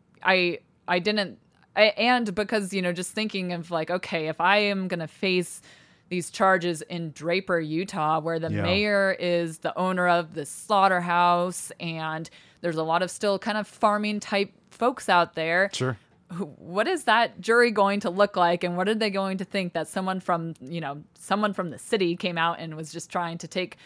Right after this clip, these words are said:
Speaker 1: photos and videos of the slaughterhouse? Like, I, I just wasn't totally confident that I would win, even though I, like, clearly the facts, like,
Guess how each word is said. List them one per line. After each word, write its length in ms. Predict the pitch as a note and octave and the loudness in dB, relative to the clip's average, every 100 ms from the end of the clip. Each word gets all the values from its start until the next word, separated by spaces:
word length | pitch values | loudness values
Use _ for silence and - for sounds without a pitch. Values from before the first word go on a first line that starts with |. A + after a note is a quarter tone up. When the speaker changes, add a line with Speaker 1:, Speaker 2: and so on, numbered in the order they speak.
| - _ | -20 _
Speaker 1:
photos 300 | - F3+ F#3+ | -2 0 0
and 160 | E3+ E3 | -2 -2
videos 340 | F#3 F3+ F3 | 0 2 2
of 120 | E3+ E3 | -2 -6
the 80 | |
slaughterhouse? 760 | D#3+ F3+ F3+ F#3 F3 C#3 D3 - | -6 -2 0 0 -4 -6 -8 -8
Like, 200 | D#3 - - | -10 -12 -6
I, 400 | E3+ F3 E3+ E3+ - | -2 0 -2 -4 -4
I 140 | E3+ | -4
just 200 | E3+ F#3 | -4 -8
wasn't 380 | F3+ F#3 F#3 F3 | -2 0 0 -4
totally 360 | F#3 F#3+ F#3 E3 | -4 -2 -2 -2
confident 640 | - G3+ A3+ F3 D#3 D#3 | -2 -2 0 -4 -8 -4
that 160 | F3+ E3+ | -2 0
I 100 | E3 | 0
would 160 | E3 D#3 | -2 -4
win, 260 | E3+ E3+ | -8 -8
even 200 | F3 F3+ | -8 -6
though 200 | F3 E3 | -2 -2
I, 240 | D#3+ D#3+ D#3+ - _ _ _ _ - | -2 -4 -6 -14 _ _ _ _ -8
like, 140 | E3 - - | -8 -8 -8
clearly 440 | C#4 C#4+ B3+ A3 | 0 2 4 2
the 140 | F#3+ F#3 | 2 0
facts, 500 | - A#3 A3 A#3 - | 0 0 -2 -6 0
like, 260 | A3 G3+ | 0 0